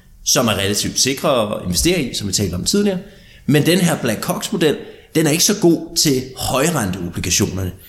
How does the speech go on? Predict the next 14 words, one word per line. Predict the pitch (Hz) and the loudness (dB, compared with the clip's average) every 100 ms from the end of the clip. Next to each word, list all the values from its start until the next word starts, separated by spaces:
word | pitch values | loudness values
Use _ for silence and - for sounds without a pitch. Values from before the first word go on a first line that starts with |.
| - - - - - | -20 -20 -20 -12 -2
Og | 110 101 101 - - | -2 -2 -6 -6 0
I | 165 | 4
mener, | 147 120 117 | 4 4 0
at | 113 110 - | -2 -4 -6
der | 110 | -4
er | 101 | -4
noget | 98 92 92 107 | -2 -2 -2 -2
illikviditet, | 104 110 110 87 - 104 - | 0 0 0 0 0 -2 -6
der | |
gør, | 104 101 98 | -6 -2 -2
at, | 92 90 90 85 | -2 -4 -8 -8
at | 98 90 | -8 -6
højrenteobligationerne | 107 104 104 90 90 - 87 104 - 92 92 | -2 -2 0 -2 -4 -4 0 0 0 -2 -2
er | 95 | -4